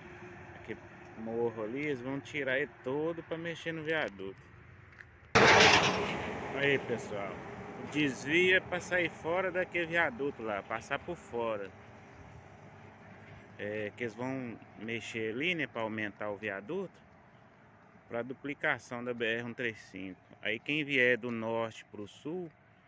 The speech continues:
vai desviar ali onde eu mostrei. E quem tiver indo do, do sul pro norte, vai desviar aqui, ó, onde eu tô passando aqui, ó.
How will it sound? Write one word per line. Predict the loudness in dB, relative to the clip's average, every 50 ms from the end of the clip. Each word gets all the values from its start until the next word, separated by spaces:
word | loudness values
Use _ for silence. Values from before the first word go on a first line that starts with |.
| -20 -20 -20 -20 -20 -20 -20 -14 -8
vai | -8 -6 -6
desviar | -6 -8 -8 -6 -4 -2 0 0 2 2 2
ali | 0 0 -2 -4 -6 -6 -6 -8 -8
onde | -8 -6 -6 -6
eu | -4
mostrei. | -4 -4 -6 -6 -8 -10 -10 -6 -6 -4 -4 -6 -8 -10 _ _ _ _
E | -12 -12
quem | -6 -2 0 0 0 0
tiver | -2 -4 -4 -2 2 4 4 6 6
indo | 4 2 0 0 -2 -2 -4 -2
do, | -2 -4 -6
do | -8 -6 -6 -6
sul | -6 -6 -8 -6 -4 -2 -2 -4 -6 -8
pro | -8 -6 -6
norte, | -4 -4 -4 -4 -4 -4 -4 -6 -6 -6 -4
vai | -2 -2 -2
desviar | -2 -4 -8 -8 -4 -2 0 0 0 -2
aqui, | -4 -10 -12 -10 -8 -8 -8 -8
ó, | -8 -10 -12 -12 -10
onde | -6 -6
eu | -6 -6
tô | -6 -6
passando | -4 -2 -2 -2 -4 -6 -8 -8 -8 -8
aqui, | -8 -10 -14 -14 -12 -12
ó. | -12